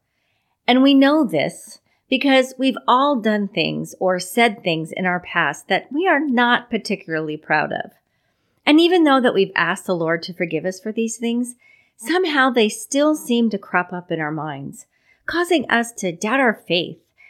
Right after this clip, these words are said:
doubt that we are truly forgiven, and doubt who we are in Christ. We walk around with feelings of guilt from our past, and these feelings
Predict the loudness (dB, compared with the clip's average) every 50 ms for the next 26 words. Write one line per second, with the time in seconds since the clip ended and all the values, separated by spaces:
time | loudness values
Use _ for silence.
0 | _ _ 0 2 2 4 2 2 -2 -4 -2 0 0 0 2 0 -2 -2 0 2
1 | 2 2 4 2 0 -2 -4 -4 -4 -2 -2 -2 -4 -4 -6 -4 -2 -2 -2 -2
2 | -2 -4 -8 -4 -2 0 0 2 2 4 4 4 4 2 -2 -6 -4 -2 -2 -2
3 | -2 -2 -2 -4 -4 -4 -4 -4 -4 -4 -4 -8 -10 -10 -10 -8 -8 -8 -8 -8
4 | -6 -6 -6 -6 -8 -12 -18 -20 -20 -20 _ _ _ _ _ _ _ _ _ _
5 | _ _ _ _ _ _ 2 2 4 4 2 0 0 0 -2 0 2 2 2 2
6 | 2 -2 -4 -8 -6 -6 -4 -2 -2 -2 -4 -4 -4 -4 -4 -4 -6 -2 0 0
7 | 0 0 -2 -8 -8 -6 -4 -4 -2 -4 -4 -6 -8 -8 -4 -2 -2 -2 -4 -6
8 | -4 0 2 2 4 4 2 2 -2 -4 -4 -2 0 0 0 0 -2 -4 -8